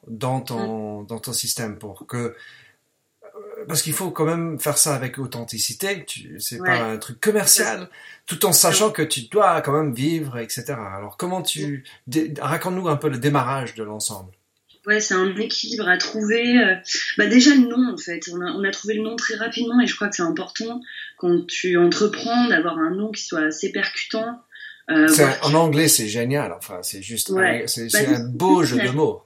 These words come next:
Speaker 2: comprennent, euh, le comprennent bien aussi. Après, c'est un peu étiqueté handicap moteur alors qu'on s'adresse à tous, mais moi, j'assume totalement, c'est l'A D N du projet, puis on peut pas plaire à tout
Speaker 1: Bah
Speaker 2: le monde,
Speaker 1: oui,
Speaker 2: donc, euh.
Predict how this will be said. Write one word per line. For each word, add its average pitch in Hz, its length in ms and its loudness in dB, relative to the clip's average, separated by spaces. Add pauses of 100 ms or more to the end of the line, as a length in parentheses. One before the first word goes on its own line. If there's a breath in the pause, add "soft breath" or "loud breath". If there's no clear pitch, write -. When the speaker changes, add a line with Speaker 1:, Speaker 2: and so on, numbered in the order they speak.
Speaker 2:
comprennent, 185 500 -10
euh, 160 300 2
le 202 140 -2
comprennent 196 400 -2
bien 202 200 -2
aussi. - 380 -6 (240 loud breath)
Après, - 300 0
c'est - 80 -4
un 165 100 0
peu 196 160 -4
étiqueté 208 420 -4
handicap 185 440 -2
moteur 185 340 0
alors 156 280 0
qu'on 160 140 -4
s'adresse 160 460 -4
à 160 100 0
tous, - 340 0
mais 208 260 2 (320 loud breath)
moi, 190 80 4
j'assume 185 400 -2
totalement, 170 500 -2
c'est 170 160 -8
l'A 170 120 0
D 170 100 0
N 160 160 2
du 151 100 -2
projet, 160 500 -4
puis - 240 -8
on 165 140 -4
peut 156 120 -4
pas 156 120 0
plaire 147 220 -6
à 143 60 -4
tout - 120 -10
Speaker 1:
Bah 151 120 8
Speaker 2:
le 156 40 6
monde, 156 120 4
Speaker 1:
oui, 107 40 -2
Speaker 2:
donc, 92 140 -8
euh. - 20 -6